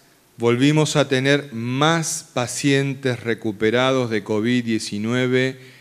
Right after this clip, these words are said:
que casos nuevos detectados en la provincia en la última jornada. Este es un dato esperanzador, al igual que el avance sostenido de la campaña de vacunación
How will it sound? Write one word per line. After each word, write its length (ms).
que 100
casos 420
nuevos 500
detectados 720
en 120
la 120
provincia 920
en 80
la 140
última 400
jornada. 640
Este 540
es 160
un 180
dato 400
esperanzador, 960
al 160
igual 840
que 200
el 100
avance 680
sostenido 1160
de 160
la 100
campaña 540
de 100
vacunación 800